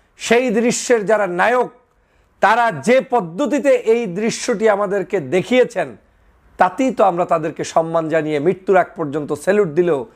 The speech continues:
সময় শেষ হবে না। যদি আজকের পাঁচই আগস্টের এই নাহিদদের অবদান, এই আসিফদের অবদান, এই সার্জিসদের অবদান, এই হাসনাতদের অবদান,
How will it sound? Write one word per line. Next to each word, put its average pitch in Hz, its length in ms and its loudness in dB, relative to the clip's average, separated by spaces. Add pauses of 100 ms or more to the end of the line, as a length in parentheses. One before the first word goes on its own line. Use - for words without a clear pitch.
(220)
সময় 160 460 0
শেষ - 440 -4
হবে 127 180 0
না। 113 180 -8 (880)
যদি 196 260 6
আজকের 208 300 2
পাঁচই 208 360 2
আগস্টের 208 460 0 (840)
এই 202 160 4
নাহিদদের 208 480 0
অবদান, 220 480 0 (600)
এই 190 160 4
আসিফদের 208 480 0
অবদান, 233 460 0 (540)
এই 202 180 2
সার্জিসদের 226 560 0
অবদান, 233 480 0 (320)
এই 214 160 2
হাসনাতদের 240 580 -2
অবদান, 233 420 0